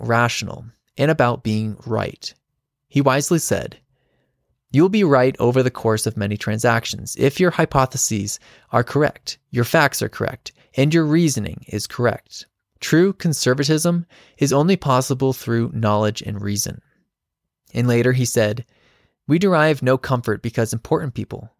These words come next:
vocal people, or great numbers of people agree with us, nor do we derive comfort if they don't.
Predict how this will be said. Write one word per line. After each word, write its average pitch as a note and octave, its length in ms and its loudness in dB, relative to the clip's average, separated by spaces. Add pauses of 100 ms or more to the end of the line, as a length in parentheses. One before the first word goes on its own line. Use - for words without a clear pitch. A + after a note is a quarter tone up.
(180)
vocal A#2 300 -2
people, B2+ 440 -2 (300)
or F3 220 2
great F3 320 0
numbers D3+ 520 -2
of - 180 -8
people A2+ 280 -2
agree A#2+ 240 0
with A2+ 180 -4
us, - 300 -10 (200)
nor D3+ 260 4
do B2+ 80 2
we A2 160 0
derive G#2 440 -2
comfort A2 320 -4
if A#2 120 -4
they A#2+ 120 2
don't. C3 400 -2